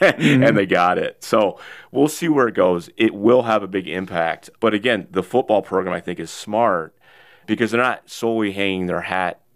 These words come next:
Speaker 2: on this tax deduction idea, right? They're selling something bigger, enabling future leaders to come out of the football program and helping people and maybe helping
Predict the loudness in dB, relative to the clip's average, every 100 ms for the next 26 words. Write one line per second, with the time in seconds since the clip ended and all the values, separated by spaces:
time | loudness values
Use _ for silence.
0 | -6 -4 -4 -8 -6 -6 -6 -10 -12 -12
1 | -12 -12 -12 -12 -14 -14 -16 -20 -4 0
2 | 0 -2 -8 _ _ -16 -2 0 0 -2
3 | -4 -2 -2 -4 -6 -8 -8 -10 -4 -4
4 | -4 -14 _ _ -8 -2 2 2 2 0
5 | -2 -6 -14 _ _ _ _ -6 -6 -4
6 | -8 -2 -2 -2 -4 -10 -14 -14 -8 -4
7 | -2 -4 -6 -12 -8 -6 -2 -2 -4 -8
8 | -10 -10 -14 -14 -12 -6 -4 -4 -8 -14
9 | _ _ -4 -2 -2 -6 -8 -12 -10 -6
10 | 0 2 2 0 -2 -2 -2 -8